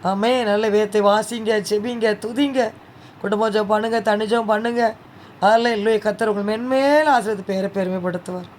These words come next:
ஆண்டவரே, அந்த வார்த்தையின்படி உங்களுடைய பிள்ளைகளை ஆசீர்வதிங்கப்பா. ஆபிரகாமை ஆசீர்வதித்து பேரை பெருமைப்படுத்தினீங்க ஆண்டவரே. இன்னைக்கு உங்க பிள்ளைகளை ஆசீர்வதித்து பெருமைப்படுத்த இருக்கிற பாடுகளை, உபத்திரத்தை பார்த்து சோர்ந்து விடாதபடி எழும்பி ஆட, ஜெபிக்க வைங்க, துதிக்க வைங்க. புலம்பல் ஆனந்த களிப்பாய் மாறட்டும்.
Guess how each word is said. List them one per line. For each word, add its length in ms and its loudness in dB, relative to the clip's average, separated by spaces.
ஆண்டவரே, 380 2
அந்த 140 -2
வார்த்தையின்படி 680 0
உங்களுடைய 220 -4
பிள்ளைகளை 320 2
ஆசீர்வதிங்கப்பா. 600 -2
ஆபிரகாமை 500 0
ஆசீர்வதித்து 340 -2
பேரை 220 0
பெருமைப்படுத்தினீங்க 760 -2
ஆண்டவரே. 480 0
இன்னைக்கு 260 0
உங்க 80 2
பிள்ளைகளை 540 0
ஆசீர்வதித்து 420 2
பெருமைப்படுத்த 540 0
இருக்கிற 280 2
பாடுகளை, 340 2
உபத்திரத்தை 380 -2
பார்த்து 280 2
சோர்ந்து 340 0
விடாதபடி 560 2
எழும்பி 420 2
ஆட, 220 4
ஜெபிக்க 420 4
வைங்க, 200 4
துதிக்க 400 2
வைங்க. 300 0
புலம்பல் 320 6
ஆனந்த 360 4
களிப்பாய் 460 2
மாறட்டும். 600 4